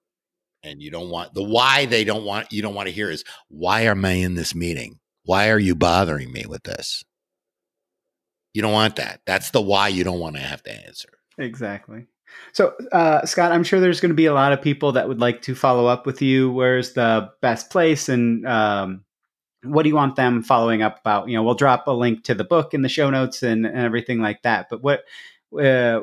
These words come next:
Speaker 2: where do you want them following up? What do you want them following up about?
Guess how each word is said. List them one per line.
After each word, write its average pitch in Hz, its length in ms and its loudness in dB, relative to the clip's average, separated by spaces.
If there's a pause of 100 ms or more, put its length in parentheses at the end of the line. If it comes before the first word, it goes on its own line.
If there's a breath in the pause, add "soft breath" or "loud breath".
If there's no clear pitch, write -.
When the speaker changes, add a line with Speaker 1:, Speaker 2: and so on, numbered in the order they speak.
Speaker 2:
where 160 540 0
do 151 80 2
you 151 60 4
want 143 160 2
them 135 100 -2
following 127 380 2
up? 117 220 0
What 117 160 -4
do 117 60 -2
you 110 140 0
want 107 280 -8
them 104 180 -12
following 98 320 -10
up 95 140 -18
about? - 160 -20